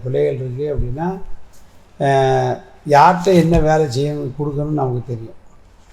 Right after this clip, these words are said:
ஏன் அப்படின்னா, இவன்கிட்ட இதை கொடுத்தா செய்ய மாட்டான், அவன்கிட்ட அதை கொடுத்தா செய்ய, அவன்கிட்ட என்ன வேலை கொடுக்கணுமோ நமக்கு தெரியும். இப்ப நாங்களே சபை நடத்துறோம், எந்த விசுவாசியும் இந்த காரியத்தை சொன்னா செய்வாங்க, ஏன்னா அவருக்கு மட்டும் இப்படி கொடுத்தேன், இப்படி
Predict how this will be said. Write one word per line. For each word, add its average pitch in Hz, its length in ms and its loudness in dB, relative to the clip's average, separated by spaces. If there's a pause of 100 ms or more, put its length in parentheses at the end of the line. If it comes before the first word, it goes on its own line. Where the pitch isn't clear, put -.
(640)
ஏன் 165 240 8
அப்படின்னா, 147 300 2
இவன்கிட்ட 156 380 4
இதை 147 220 2
கொடுத்தா 147 320 2
செய்ய 143 200 0
மாட்டான், 156 380 0
அவன்கிட்ட 139 160 -4
அதை 135 220 -2
கொடுத்தா 135 280 -6
செய்ய, 123 560 -8
அவன்கிட்ட 160 420 0
என்ன 151 220 -2
வேலை 143 280 0
கொடுக்கணுமோ 127 680 0 (1400)
நமக்கு 139 320 2
தெரியும். 127 440 -4 (720)
இப்ப 156 120 -2
நாங்களே 156 300 4
சபை 151 300 4
நடத்துறோம், 139 300 -2
எந்த 151 220 0
விசுவாசியும் 151 580 0
இந்த 139 160 -2
காரியத்தை 139 460 0
சொன்னா 135 260 -4
செய்வாங்க, 123 440 -4 (880)
ஏன்னா 165 120 8
அவருக்கு 160 360 6
மட்டும் 151 300 -2
இப்படி 143 100 -2
கொடுத்தேன், 139 300 -4
இப்படி 170 420 4